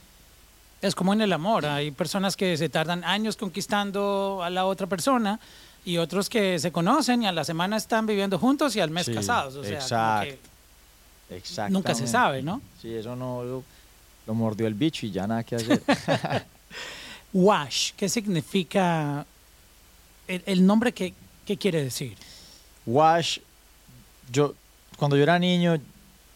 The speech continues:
Speaker 2: yo tenía problemas durmiendo, tenía muchas pesadillas y, y lo único que me tranquilizaba en ese sentido,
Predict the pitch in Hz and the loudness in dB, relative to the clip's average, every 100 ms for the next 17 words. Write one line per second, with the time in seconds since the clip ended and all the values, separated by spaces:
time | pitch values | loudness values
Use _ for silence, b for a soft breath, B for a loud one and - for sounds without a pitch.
0 | - 135 120 147 143 123 120 127 135 117 | -8 -4 0 0 0 0 0 0 0 0
1 | 117 123 107 110 117 123 123 113 101 101 | 0 0 0 0 0 -2 -4 -2 0 0
2 | 101 87 80 - - - - 104 107 110 | 0 -4 -8 -14 -20 -20 -14 -4 -2 0
3 | 104 107 107 98 - - _ - - - | 2 2 0 -2 -8 -20 _ -20 -20 -20
4 | - - - - - - 123 123 123 123 | -20 -20 -20 -20 -20 -4 -2 0 2 4
5 | 123 143 143 135 127 120 117 - 117 120 | 4 2 0 -2 0 0 0 -2 -2 -2
6 | - 117 113 120 113 120 123 117 117 120 | -2 -4 0 2 4 4 4 2 0 0
7 | 123 120 104 120 117 113 110 | 0 -2 -2 -4 0 0 -2